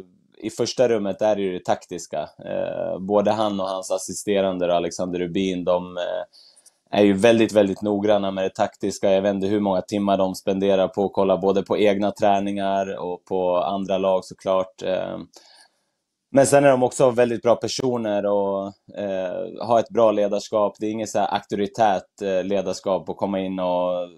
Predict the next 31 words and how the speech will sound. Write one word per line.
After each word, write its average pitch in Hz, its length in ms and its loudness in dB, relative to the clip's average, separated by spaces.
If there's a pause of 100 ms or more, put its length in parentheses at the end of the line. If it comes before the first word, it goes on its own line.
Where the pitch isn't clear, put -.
(180)
slå 104 380 0
en 92 300 2
flaska 98 380 0
i 92 80 2
marken 95 460 0
eller 85 140 -4
någonting, 87 320 -6
utan 92 260 0
det 98 80 4
är 98 40 4
mer, 101 340 6
eh, 87 300 4 (640)
prata, 107 560 6
resonera, 101 800 -4 (140)
ta 107 80 -8
med 98 220 -6
gruppen 98 500 -4
och 92 100 -4
liksom, 90 560 -6 (180)
fast 101 180 0
samtidigt 95 640 -2
vara, 87 400 4 (260)
vara 95 160 0
tydlig 92 380 -2
i 85 60 -2
sin, 87 360 -8
eh, - 540 -2 (280)
i - 100 -6
sin 87 220 -2
ledarskap 90 540 4
då. - 100 -18